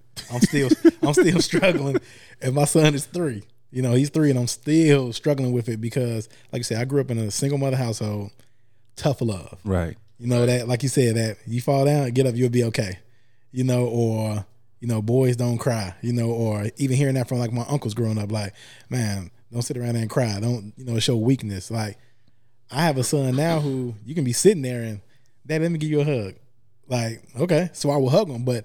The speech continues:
Speaker 1: that is something that I actually have to work on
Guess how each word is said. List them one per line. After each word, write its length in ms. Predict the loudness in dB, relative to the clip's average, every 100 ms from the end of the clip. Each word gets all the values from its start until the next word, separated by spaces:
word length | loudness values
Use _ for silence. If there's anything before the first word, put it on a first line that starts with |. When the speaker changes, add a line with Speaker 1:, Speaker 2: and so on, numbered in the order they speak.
| -12 -20 -20 -20 -20 -10
Speaker 1:
that 240 | -2 -2 0
is 140 | -2
something 360 | -2 -2 -2 0
that 140 | -2
I 240 | -2 -6 -8 -8
actually 400 | -6 -4 -4 -4
have 200 | -4 -6
to 120 | -6
work 380 | -2 -2 -2 -6
on 360 | -8 -4 -4